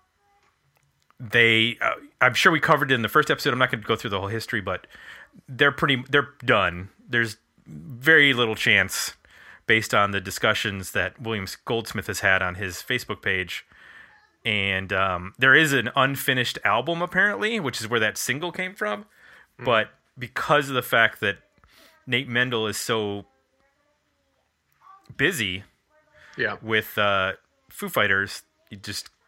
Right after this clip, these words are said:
Speaker 1: can't really, I mean, they're always touring, they're always putting out something.
Speaker 2: Yep.
Speaker 1: So, and I understand, because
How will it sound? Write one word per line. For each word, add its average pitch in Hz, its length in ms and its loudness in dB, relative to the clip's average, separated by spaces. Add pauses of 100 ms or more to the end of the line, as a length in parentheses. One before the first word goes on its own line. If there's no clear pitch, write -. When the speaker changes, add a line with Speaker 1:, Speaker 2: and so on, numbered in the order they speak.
(100)
Speaker 1:
can't 120 240 -6
really, 104 420 -4 (880)
I - 40 -12
mean, 135 100 -4
they're 151 200 0
always 143 380 0
touring, 139 460 0
they're 113 140 -2
always 123 280 -4
putting 120 240 -6
out 104 220 -2 (100)
something. 104 720 -4 (460)
Speaker 2:
Yep. 110 200 -6 (180)
Speaker 1:
So, 107 560 -2 (880)
and 113 120 -2
I 110 100 2
understand, 110 440 0
because 101 460 -4